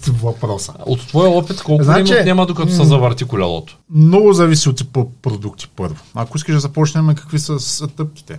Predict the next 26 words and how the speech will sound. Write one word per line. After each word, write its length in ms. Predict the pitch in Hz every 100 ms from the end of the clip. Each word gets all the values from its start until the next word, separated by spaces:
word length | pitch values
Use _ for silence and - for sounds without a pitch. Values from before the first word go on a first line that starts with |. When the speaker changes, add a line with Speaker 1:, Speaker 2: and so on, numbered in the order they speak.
| -
Speaker 1:
Да 440 | 110 107 107 110 98 -
кажа, 340 | 123 131 156
че 400 | 127 - 123 101 - - - - - _ _ _ _ _ _ _
за 300 | 113 113 117
Амазон, 520 | 113 110 104 131 165
за 120 | 151
да 220 | 127 117 - _ _ - 135
докажеш, 580 | 117 - 131 147 175
че 140 | - 165
си 140 | 143
запазил 460 | 123 120 139 147 151
марка 560 | 127 131 123 120 104 - _ _
пред 260 | 143 139 135
Амазон, 540 | 107 92 85 87 127 - - _ _ 127
не 220 | 120 131
е 40 | 143
необходимо 540 | 147 135 123 120 107
да 260 | 101 104 98
чакаш 320 | 95 - 98
шест 420 | - - - - -
месеца. 360 | - - - _ _ _ _ -
Ние 160 | 123
имаме 320 | 127 123 110
начини 720 | 104 107 - 95 107 139 160
още 380 | 131 117 - 127
на 540 | 120 120 123 120 117